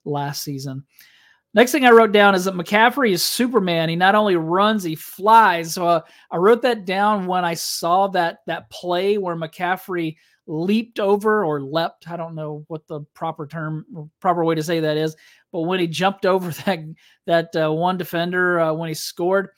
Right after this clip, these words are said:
that was incredible. Um, in our P S F chat,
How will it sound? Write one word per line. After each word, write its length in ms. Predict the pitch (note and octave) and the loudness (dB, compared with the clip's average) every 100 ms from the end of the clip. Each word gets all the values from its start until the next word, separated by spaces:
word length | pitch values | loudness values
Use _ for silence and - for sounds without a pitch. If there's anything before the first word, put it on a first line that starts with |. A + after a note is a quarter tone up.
| _ _ | _ _
that 140 | C4 E4+ | -2 0
was 100 | A3 | -2
incredible. 800 | D3 - - F3 F#3 D#3 C#3+ - _ _ _ | -10 -18 -8 -4 -4 -4 -12 -20 _ _ _
Um, 300 | F#3 D#3 D#3 | -6 -4 -6
in 200 | G3+ F#3+ | -6 0
our 100 | G3 | 0
P 220 | F#3+ G#3+ | 2 0
S 180 | G#3 G3 | 0 2
F 240 | F#3 F#3+ - | 0 0 -4
chat, 360 | F#3 D#3+ D#3+ | -6 -4 -6